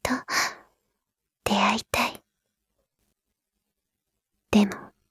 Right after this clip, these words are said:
男性を知れば知るほど、父は特殊ではなかったと気づいて、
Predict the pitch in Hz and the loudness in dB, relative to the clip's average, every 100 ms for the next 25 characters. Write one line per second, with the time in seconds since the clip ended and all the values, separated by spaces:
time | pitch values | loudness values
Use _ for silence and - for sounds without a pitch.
0 | _ - 208 208 - 240 240 240 - - | _ 2 4 6 6 6 6 6 4 4
1 | - 233 - - - - 208 - - 214 | 4 2 4 2 4 4 2 2 0 0
2 | - - - - - _ _ _ _ _ | 0 -6 -6 -8 -16 _ _ _ _ _
3 | _ _ _ _ _ - - - 247 208 | _ _ _ _ _ 0 2 4 6 4
4 | 202 - - - _ _ _ _ _ _ | 0 -6 -10 -12 _ _ _ _ _ _
5 | - - - - - 269 214 185 - - | -6 2 4 4 4 6 6 2 -4 -6
6 | - - - - - - - 220 - | -4 -4 -4 -4 -2 0 2 2 0